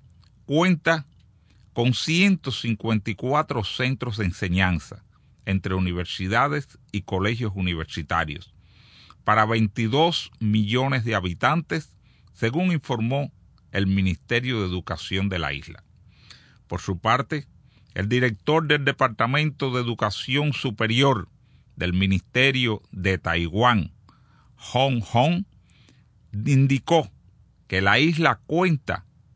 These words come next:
con cincuenta universidades públicas, ochenta y cinco de carácter privado, tres colegios universitarios públicos y dieciséis privados. La propia fuente de la alta docencia de Taipei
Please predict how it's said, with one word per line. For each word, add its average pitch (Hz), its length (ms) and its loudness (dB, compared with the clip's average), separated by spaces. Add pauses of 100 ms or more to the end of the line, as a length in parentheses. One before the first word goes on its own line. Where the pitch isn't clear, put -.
(140)
con 117 200 2
cincuenta 139 760 0
universidades 107 720 2
públicas, - 720 -2 (500)
ochenta 120 460 2
y 120 60 2
cinco 175 460 0
de 120 100 2
carácter 113 520 0
privado, 98 640 0 (520)
tres 135 300 2
colegios 110 540 -2
universitarios 92 840 -4
públicos 180 840 -4
y 98 120 0
dieciséis 87 600 -4
privados. 73 640 -8 (720)
La 85 160 -8
propia 110 380 0
fuente 120 720 -2 (340)
de 101 180 2
la 101 240 6
alta 139 340 0
docencia 110 880 0
de 104 140 2
Taipei 113 760 2